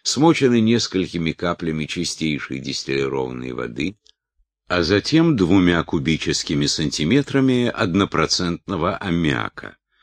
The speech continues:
После шестичасного настаивания жидкости профильтрованы.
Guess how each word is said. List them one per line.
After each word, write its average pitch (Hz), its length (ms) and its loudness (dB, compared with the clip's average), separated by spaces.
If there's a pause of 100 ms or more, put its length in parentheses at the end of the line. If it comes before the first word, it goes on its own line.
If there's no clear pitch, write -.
(640)
После 151 720 6
шестичасного 92 1600 0 (120)
настаивания 78 1080 0
жидкости - 760 -4 (520)
профильтрованы. 67 1200 2